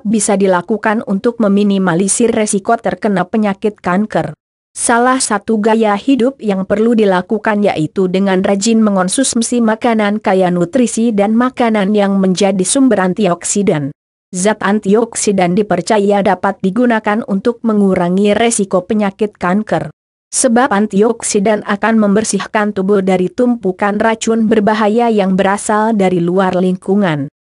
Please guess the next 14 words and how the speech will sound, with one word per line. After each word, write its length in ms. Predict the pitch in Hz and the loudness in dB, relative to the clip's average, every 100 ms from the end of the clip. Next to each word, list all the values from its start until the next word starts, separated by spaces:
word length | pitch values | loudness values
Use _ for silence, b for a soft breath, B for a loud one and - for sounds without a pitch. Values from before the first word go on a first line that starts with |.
| _ | _
Gaya 480 | 196 214 208 202 202 | -4 0 2 2 0
hidup 400 | 202 269 226 269 | 2 0 2 -2
yang 260 | 220 196 190 | -2 -4 -2
terbiasa 640 | 208 208 185 185 - 233 233 | -2 0 2 0 0 -2 -2
sehat 400 | 233 202 185 190 | -2 -2 -2 -4
akan 320 | 185 214 214 | -2 0 2
menguntungkan 720 | 196 214 208 226 233 214 214 | 2 2 0 0 0 0 2
di 80 | 208 | 2
masa 400 | 185 175 - 254 | 2 0 0 2
yang 240 | 247 196 | 2 0
akan 400 | 180 175 - 190 | -2 -4 -2 0
datang 480 | 208 226 233 196 208 | 2 0 0 -2 -2
sebab 320 | - 214 180 175 | -2 0 -2 -2
banyak 320 | 214 214 254 | 0 2 0